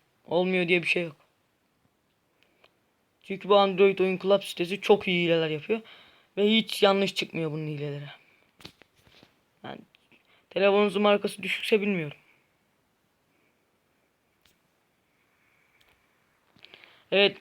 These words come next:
gördüğünüz gibi ben plaka falan kendim yazmıştım. Bunu da nasıl yapılır ileriki bölümlerde gösteririm. Videoda izleyip biraz kasabilir.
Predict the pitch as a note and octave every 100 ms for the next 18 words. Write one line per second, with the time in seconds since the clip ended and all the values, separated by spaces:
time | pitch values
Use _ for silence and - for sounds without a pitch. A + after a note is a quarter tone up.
0 | - D#3 F#3+ F#3 G#3+ F#3+ G3 G3 F#3 F3+
1 | G3+ G3+ F#3 G3+ G3 - - - _ -
2 | F#3+ G3+ G3 F#3+ G3+ G3 F3+ F#3+ F#3+ F#3+
3 | G3 G3 F#3+ F3 F3 E3+ F3+ F3+ F3 F3
4 | F3 E3 D#3 D#3 - - - - _ _
5 | _ _ _ _ _ _ G3+ G#3 G#3+ A3
6 | A3+ G3 G#3+ G#3+ G3+ G#3 - G#3 G#3 E3
7 | E3+ -